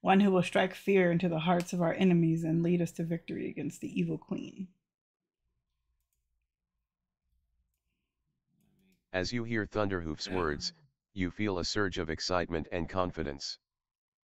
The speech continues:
Speaker 2: With a trusted second in command like him, your army will be unstoppable.
Speaker 1: All right,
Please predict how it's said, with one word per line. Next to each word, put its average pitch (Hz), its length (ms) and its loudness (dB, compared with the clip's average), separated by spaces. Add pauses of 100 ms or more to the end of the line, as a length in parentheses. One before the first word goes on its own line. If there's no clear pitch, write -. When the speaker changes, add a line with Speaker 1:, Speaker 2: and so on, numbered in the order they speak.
(140)
Speaker 2:
With 104 180 -4
a 98 60 -4
trusted 117 520 -2
second 92 400 -2
in 85 180 -2
command 92 340 -2
like 87 220 0
him, 76 300 -4 (380)
your 98 240 -2
army 110 320 0
will 82 180 -2
be 87 160 -4
unstoppable. 82 800 -4 (1500)
Speaker 1:
All 233 60 2
right, 254 220 2